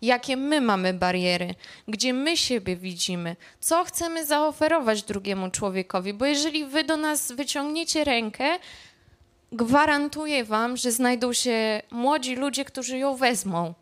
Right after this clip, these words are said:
który, którzy wezmą ją z pokorą, z szacunkiem, z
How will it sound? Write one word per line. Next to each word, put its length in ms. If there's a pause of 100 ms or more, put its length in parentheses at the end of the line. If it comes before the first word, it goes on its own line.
który, 340 (300)
którzy 360
wezmą 320
ją 180
z 100
pokorą, 680 (360)
z 140
szacunkiem, 1000 (520)
z 120